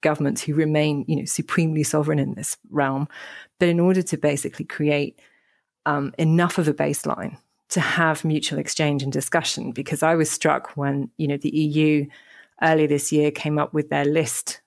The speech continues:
of countries outside the European Union who might be exempt from,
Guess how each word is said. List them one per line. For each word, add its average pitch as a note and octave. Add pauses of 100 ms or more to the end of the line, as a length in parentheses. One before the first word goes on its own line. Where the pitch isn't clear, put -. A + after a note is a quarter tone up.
(200)
of D3
countries E3
outside G3+
the F#3
European D3
Union D3
who D3+
might D3
be D3
exempt D3+ (680)
from, C#3